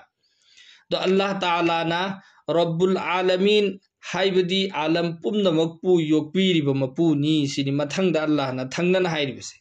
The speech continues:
ꯃꯁꯤ ꯃꯃꯥꯡꯗ ꯑꯜꯂꯥꯍꯅ ꯍꯥꯏꯈ꯭ꯔꯤꯕ ꯇꯃꯥꯝ ꯇꯥꯔꯤꯐ ꯇꯧꯔꯤꯕ, ꯊꯥꯒꯠꯂꯤꯕ ꯈꯨꯗꯤꯡꯃꯛ ꯑꯁꯤ ꯑꯜꯂꯥꯍ ꯈꯛꯀꯤꯅꯤ ꯍꯥꯏꯔꯤꯕ ꯑꯁꯦ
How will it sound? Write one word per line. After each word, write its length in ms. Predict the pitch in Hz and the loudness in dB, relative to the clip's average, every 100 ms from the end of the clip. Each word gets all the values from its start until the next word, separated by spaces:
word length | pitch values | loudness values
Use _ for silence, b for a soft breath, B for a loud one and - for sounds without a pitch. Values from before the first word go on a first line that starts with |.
| _ _ _ b b b b | _ _ _ b b b b
ꯃꯁꯤ 300 | 160 165 220 | -6 -2 0
ꯃꯃꯥꯡꯗ 500 | 202 190 196 220 214 202 | 2 2 2 0 0 0
ꯑꯜꯂꯥꯍꯅ 460 | 196 190 180 175 | 0 2 0 -2
ꯍꯥꯏꯈ꯭ꯔꯤꯕ 540 | 160 185 175 160 139 131 - b b b b _ | -2 -2 -2 -2 -2 -4 -8 b b b b _
ꯇꯃꯥꯝ 420 | 147 165 202 220 190 | -4 -2 0 -2 -2
ꯇꯥꯔꯤꯐ 460 | 170 170 180 180 | -4 0 0 0
ꯇꯧꯔꯤꯕ, 480 | 185 180 175 170 170 | 0 2 2 0 -2
ꯊꯥꯒꯠꯂꯤꯕ 600 | - 170 175 202 175 151 | -2 -4 -4 -4 -2 -2
ꯈꯨꯗꯤꯡꯃꯛ 500 | 143 170 196 196 190 | -2 -2 0 0 0
ꯑꯁꯤ 280 | 170 156 185 | -4 -4 -2
ꯑꯜꯂꯥꯍ 480 | 180 165 156 156 143 | 0 0 0 -2 -6
ꯈꯛꯀꯤꯅꯤ 560 | - 190 190 202 185 180 | -6 -6 -2 -2 2 2
ꯍꯥꯏꯔꯤꯕ 460 | 165 175 156 139 131 | 2 0 0 0 -2
ꯑꯁꯦ 400 | 131 151 139 | -2 -2 -2